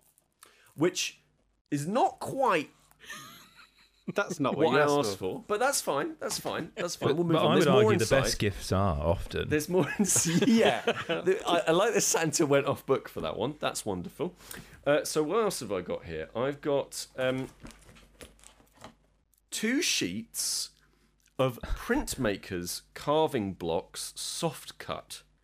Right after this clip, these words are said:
Speaker 1: Create your own works of art and experiment with artisan printing techniques with this high-tech carving material.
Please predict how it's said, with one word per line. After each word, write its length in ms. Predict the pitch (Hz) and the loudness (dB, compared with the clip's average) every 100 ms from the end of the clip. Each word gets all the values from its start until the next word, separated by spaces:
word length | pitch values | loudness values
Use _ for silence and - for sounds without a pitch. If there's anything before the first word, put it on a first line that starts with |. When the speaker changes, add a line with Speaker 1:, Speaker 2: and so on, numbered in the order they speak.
| _ _ | _ _
Speaker 1:
Create 320 | - 139 196 220 | -2 2 2 2
your 120 | 185 | 2
own 160 | 175 151 | 4 4
works 280 | 135 135 | 2 2
of 80 | 117 | -2
art 140 | 101 95 | -2 -2
and 60 | |
experiment 440 | 87 - 113 123 95 | -6 -2 0 0 -2
with 140 | 92 | -4
artisan 480 | 113 143 139 - 143 | -2 -2 -4 -6 -6
printing 400 | 139 147 - 95 | -4 -6 -6 -8
techniques 460 | - 87 87 85 90 | -8 -8 -8 -8 -10
with 80 | |
this 140 | 87 - | -10 -10
high-tech 680 | - 156 214 - 95 - - | -8 -6 -6 -4 -6 -6 -16
carving 480 | - 170 208 147 98 | 0 0 2 -2 -4
material. 600 | 87 - 92 80 80 85 | -6 -4 -4 -4 -8 -12